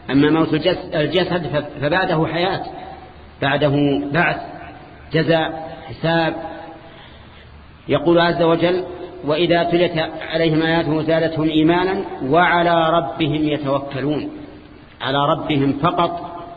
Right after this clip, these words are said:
يتوكلون. وهنا قدم المعمول على ربهم إشارة إلى الاختصاص والحصر، وأنهم لا يتوكلون إلا على الله عز وجل،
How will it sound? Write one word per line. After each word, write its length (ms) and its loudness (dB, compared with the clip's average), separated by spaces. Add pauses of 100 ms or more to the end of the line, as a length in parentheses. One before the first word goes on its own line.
(260)
يتوكلون. 600 -2 (1400)
وهنا 320 2
قدم 560 0 (720)
المعمول 640 4
على 340 2
ربهم 480 4 (840)
إشارة 480 0
إلى 560 0 (640)
الاختصاص 800 0 (840)
والحصر، 520 -2 (840)
وأنهم 560 4
لا 220 4
يتوكلون 680 2
إلا 320 2
على 140 0
الله 200 0
عز 200 -8
وجل، 280 -8